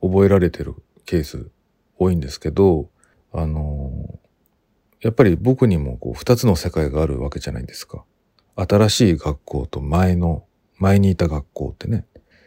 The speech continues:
で、当然前にいた学校でもすごい仲良かった人たちもいるんだけど、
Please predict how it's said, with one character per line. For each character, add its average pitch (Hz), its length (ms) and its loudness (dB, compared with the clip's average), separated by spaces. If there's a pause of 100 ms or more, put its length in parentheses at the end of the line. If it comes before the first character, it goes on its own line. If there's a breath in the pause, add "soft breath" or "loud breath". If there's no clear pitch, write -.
(120)
で、 120 100 4
当 131 240 6
然 127 240 6
前 120 220 8
に 120 160 4
い 113 80 4
た 113 100 8
学 107 300 2
校 107 200 4
で 101 80 4
も 73 120 0
す - 160 -6
ご 110 160 4
い - 20 4
仲 87 240 2
良 76 100 2
か 71 120 -6
っ 69 40 -6
た - 200 -10
人 - 160 -10
た 76 100 -4
ち 73 140 -8
も 73 140 -6
い 73 40 -4
る 78 120 -4
ん 71 60 -6
だ 71 120 -8
け 69 100 -6
ど、 92 360 4